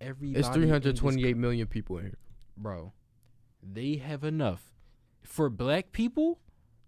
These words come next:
Speaker 2: Oh, no, I don't know. I'll see. Okay. I, I was, I was speaking from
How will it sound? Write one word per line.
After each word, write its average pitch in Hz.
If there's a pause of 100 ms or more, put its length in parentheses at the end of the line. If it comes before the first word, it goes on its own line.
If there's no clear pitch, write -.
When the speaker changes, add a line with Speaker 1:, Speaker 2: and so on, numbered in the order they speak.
(120)
Speaker 2:
Oh, 147
no, 165
I 170
don't -
know. 147 (100)
I'll 113
see. 98
Okay. 110 (340)
I, 147
I 143
was, 214
I 123
was 170
speaking 135
from 117